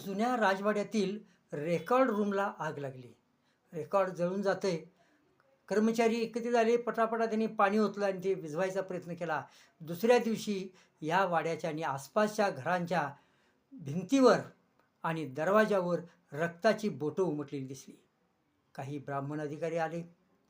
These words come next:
म्हणाले, "महाराज, हे दुश्चिन्ह आहे, काहीतरी अशुभ घडणार आहे, शांती केली पाहिजे." महाराज म्हणाले,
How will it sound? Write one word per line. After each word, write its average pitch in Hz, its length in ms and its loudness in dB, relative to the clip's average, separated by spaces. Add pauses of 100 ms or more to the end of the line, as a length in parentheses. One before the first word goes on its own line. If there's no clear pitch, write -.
(500)
म्हणाले, 214 320 4
"महाराज, 214 480 2 (380)
हे 226 160 2
दुश्चिन्ह 254 480 -2
आहे, 165 160 -4 (360)
काहीतरी 226 280 0
अशुभ 294 360 2
घडणार 262 260 6
आहे, 202 260 2 (200)
शांती 156 420 -6
केली 196 240 -6
पाहिजे." 156 340 -8 (560)
महाराज 151 240 -10
म्हणाले, 160 280 -8